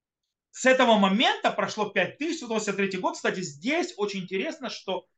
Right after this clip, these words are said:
у ученых, э, э, скажем так, существование Homo sapiens, так называемого, а нужно понимать, что неандертальцы, допустим, Homo sapiens вообще два разных вида, и связи никакой.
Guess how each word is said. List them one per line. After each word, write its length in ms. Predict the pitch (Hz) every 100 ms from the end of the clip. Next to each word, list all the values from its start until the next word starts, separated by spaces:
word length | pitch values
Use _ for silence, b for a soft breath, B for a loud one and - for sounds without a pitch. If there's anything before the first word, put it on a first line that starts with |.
| _ _
у 140 | 190 196
ученых, 640 | 190 233 277 233 226 - -
э, 220 | 170 170 160 -
э, 520 | 160 160 156 147 139
скажем 320 | 131 160 156
так, 260 | 151 139 - _ _ _ _ _ _ _ _ _ _ _ - - -
существование 580 | 208 196 180 247 240
Homo 240 | 180 220 208
sapiens, 580 | - 311 311 202 151 156
так 140 | 151
называемого, 760 | 151 147 147 151 165 202 285 _ _ _ _ _ _
а 100 | 147
нужно 180 | 180 190
понимать, 220 | 196 196
что 100 | -
неандертальцы, 680 | 175 175 175 170 202 185 -
допустим, 260 | 147 139 151
Homo 100 | 156
sapiens 300 | 185 180 -
вообще 220 | 170 170
два 120 | 160 160
разных 280 | 139 127
вида, 340 | 123 123 160 - _ _ _ _ -
и 60 |
связи 300 | 135 170 139
никакой. 460 | 135 - - 202